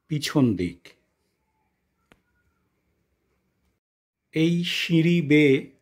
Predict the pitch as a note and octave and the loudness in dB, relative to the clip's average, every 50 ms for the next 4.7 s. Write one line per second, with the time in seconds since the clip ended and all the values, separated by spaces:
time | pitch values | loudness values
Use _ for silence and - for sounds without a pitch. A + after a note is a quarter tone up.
0 | _ _ _ - - C3+ C3+ - D#3 D3+ E3 D#3+ E3 D#3+ D#3+ D3+ C3+ B2+ - D3+ | _ _ _ -8 -6 -6 -2 -2 -2 -2 -2 -2 -2 -4 -4 -4 -6 -4 -2 -2
1 | D#3 D3+ D3+ - - - - D#3+ E3+ E3+ D#3+ D#3+ D#3+ C3+ B2 B2 A2+ - A#2 A2 | -2 -2 -2 -6 -12 -8 -4 0 2 2 2 2 0 0 -2 -2 -2 -2 -4 -4
2 | F#2+ G2 F#2+ F#2+ F#2+ F#2 F#2 F#2 F2+ F#2 F2+ F2+ - _ _ _ _ _ _ _ | -4 -4 -6 -6 -6 -6 -8 -8 -8 -10 -12 -14 -16 _ _ _ _ _ _ _
3 | _ _ _ _ _ _ _ _ _ _ _ _ _ _ - C#3 C3+ C3 D#3+ D3 | _ _ _ _ _ _ _ _ _ _ _ _ _ _ -6 -6 -2 0 2 0
4 | - C#3+ B2 A#2 A2 G#2 F#2 F2+ G#2 F#2 F#2 F#2 F2 | 2 2 -2 0 -2 -2 -4 -6 -8 -8 -6 -8 -10